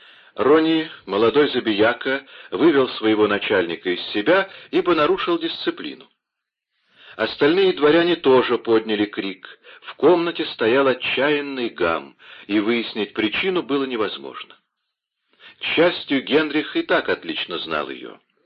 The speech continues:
Капитан Лаварден послал прапорщика Рони на безнадежную операцию под город Мармант.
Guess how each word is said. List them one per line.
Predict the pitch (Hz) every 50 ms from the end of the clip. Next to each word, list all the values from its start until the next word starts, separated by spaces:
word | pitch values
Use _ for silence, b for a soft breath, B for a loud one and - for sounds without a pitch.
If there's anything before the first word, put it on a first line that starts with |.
| _ _ -
Капитан | - 120 - 151 143 - 170 160 156 151 -
Лаварден | 117 117 127 123 120 123 120 120 123 185 196 180 127
послал | - 131 113 - - 135 147 147 139 139
прапорщика | - 135 131 123 117 110 104 - - - 104 - - 113 95 87 85 82 85 -
Рони | - 92 101 110 120 135 143 160 170 180 175 B B B B B B
на | 104 107
безнадежную | 107 113 110 110 117 113 107 117 180 190 185 - 180 180 175 - 151
операцию | 156 - 139 110 98 92 90 - - - - 87 85 80
под | - 95 90 80 78
город | 78 131 160 160 165 160 - - B B B B B
Мармант. | 95 117 143 120 85 78 69 69 64 - - _ _ - -